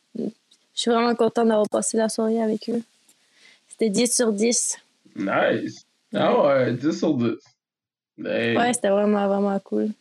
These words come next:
Speaker 1: Toutes mes, tout mon voyage, je l'ai écrit dans un petit calepin, fait que je vais toujours me souvenir <laughs> de mes épopées.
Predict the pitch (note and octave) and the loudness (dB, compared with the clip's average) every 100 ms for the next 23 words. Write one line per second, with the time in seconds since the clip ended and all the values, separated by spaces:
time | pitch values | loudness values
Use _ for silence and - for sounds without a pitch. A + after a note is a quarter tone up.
0 | - D#4+ D#4+ B3+ A3+ G#3+ G#3 G3+ G3+ B3 | -2 -2 2 2 4 4 2 2 0 -2
1 | B3 A#3 G#3 G3 G3+ A3 A3 G#3 G3+ G3+ | 0 2 2 2 2 2 2 2 0 -2
2 | - G#3+ G#3 G3+ G3 - - G3+ G3 G#3 | -2 0 2 0 0 -4 -2 -2 -2 -2
3 | B3 D4 A3+ G#3+ G3+ G3+ A#3 A3 A#3 A3 | -2 -2 -2 -2 -2 -2 0 2 2 2
4 | - - G#3 A3+ A#3+ B3+ - - - A4+ | 0 -4 -2 0 0 -4 -8 -8 0 2
5 | G4 C4 A#3 B3 B3 B3 A3+ A#3+ A#3 A#3+ | 4 2 2 4 4 2 2 -2 0 -2
6 | B3+ | -2